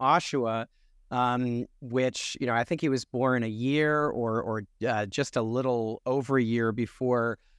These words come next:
uh, a really significant strike, uh, in Oshawa in nineteen thirty-seven, which,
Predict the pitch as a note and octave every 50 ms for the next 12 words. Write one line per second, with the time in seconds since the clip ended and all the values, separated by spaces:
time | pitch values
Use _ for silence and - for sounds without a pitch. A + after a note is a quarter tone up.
0 | _ _ _ - A2+ A2+ A2 A2+ A#2 - B2+ B2+ B2 B2+ D3+ F3+ G3 F3+ D#3 C3
1 | - - - A2+ A#2 B2+ C3 C3 - B2+ - - A2 G#2+ - - - - A#2+ A2+
2 | A2 G2+ F#2+ - - - - - A#2 G#2+ G#2+ G#2+ A#2 G#2+ G#2+ G2+ G2+ G2+ - -
3 | A#2 G#2+ G2+ G2+ G#2 G#2 G#2 G2+ - A#2 A2 - A#2+ A2 G#2 G#2 G2 - - A2+
4 | G#2 G2+ G2 G2 F2+ F#2+ G2 G#2 G#2 G2 - - -